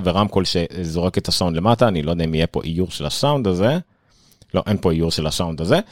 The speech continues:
נזרק כלפי מטה ויוצא שלוש מאות שישים. יש עדיין סאבוופרים בצדדים, בסים, אה, זה כן, אבל אין בעצם את האודיו המרחבי. אה, אפל תמכ-, אה, הודיעה על תמיכה במספר שירותי אודיו, חלקם גם זמינים בארץ, אה, אה,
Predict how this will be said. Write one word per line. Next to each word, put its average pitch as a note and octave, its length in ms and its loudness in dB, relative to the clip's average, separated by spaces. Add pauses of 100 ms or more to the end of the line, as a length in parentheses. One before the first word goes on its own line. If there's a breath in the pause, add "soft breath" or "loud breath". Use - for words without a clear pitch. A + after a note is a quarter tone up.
(400 loud breath)
נזרק G2+ 280 2
כלפי G#2+ 180 2
מטה D#3+ 220 0
ויוצא A2+ 200 0
שלוש G2+ 240 -4
מאות F2 100 -6
שישים. D#2 280 -6
יש E3 240 2
עדיין F#2+ 340 2
סאבוופרים A#2 560 2
בצדדים, G2 460 -2
בסים, A2 440 0
אה, E2 120 -6
זה G2 140 0
כן, E3 220 0 (300 soft breath)
אבל E2+ 200 -6
אין F2+ 100 -4
בעצם E2+ 220 -2
את D#2+ 100 -12
האודיו D#2 260 -6
המרחבי. E2 480 -2 (800 soft breath)
אה, G#2 560 2
אפל A#2 220 2
תמכ-, G#2+ 340 -4
אה, G2+ 180 -2
הודיעה G#2 340 2
על G2 80 2
תמיכה G2 380 0
במספר F2+ 460 0
שירותי G2+ 380 0
אודיו, B2+ 400 2 (280 soft breath)
חלקם A#2 380 2
גם G2 180 -2
זמינים F#2+ 360 -2
בארץ, A2+ 480 2
אה, D2+ 280 -4
אה, D2+ 140 -8